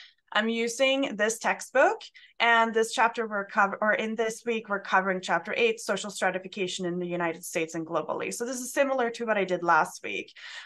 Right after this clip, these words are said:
but then we're going through the entire crate model. So all the things that we might need, and then I'm asking it to help or help create this lesson plan. So here we have a seventy minute lesson plan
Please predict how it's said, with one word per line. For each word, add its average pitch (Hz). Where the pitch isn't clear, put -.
but 277
then 277
we're 247
going 285
through 208
the 196
entire 202
crate 220
model. 180
So 220
all 202
the 233
things 240
that 226
we 220
might 202
need, 196
and 208
then 196
I'm 185
asking 196
it 185
to 185
help 180
or 185
help 185
create 180
this 165
lesson 156
plan. -
So 208
here 233
we 240
have 180
a 185
seventy 226
minute 214
lesson 208
plan 180